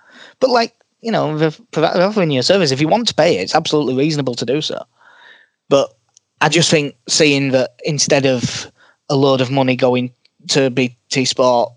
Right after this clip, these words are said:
a hundred grand's gone to feeding kids from Leeds United is really good to see. I think that the Liverpool one was sixty odd, Newcastle's was, like, twenty-five.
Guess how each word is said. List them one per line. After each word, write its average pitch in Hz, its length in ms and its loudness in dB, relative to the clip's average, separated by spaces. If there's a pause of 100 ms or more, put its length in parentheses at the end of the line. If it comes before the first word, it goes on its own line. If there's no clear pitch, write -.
(140)
a - 40 0
hundred 127 320 -2
grand's 123 300 2
gone 123 380 0
to 120 240 2 (180)
feeding 123 340 0
kids 127 320 0
from 127 140 0
Leeds 120 200 2
United 120 320 0
is 117 120 -2
really 117 220 0
good 113 200 -4
to - 80 -2
see. 120 380 0 (580)
I - 60 0
think 156 260 2
that 135 160 0
the 139 180 -2
Liverpool 139 460 2
one 131 220 0
was 131 100 -2
sixty - 440 0
odd, 123 260 0
Newcastle's 135 640 0
was, 127 120 -4
like, 127 160 0
twenty-five. 123 840 0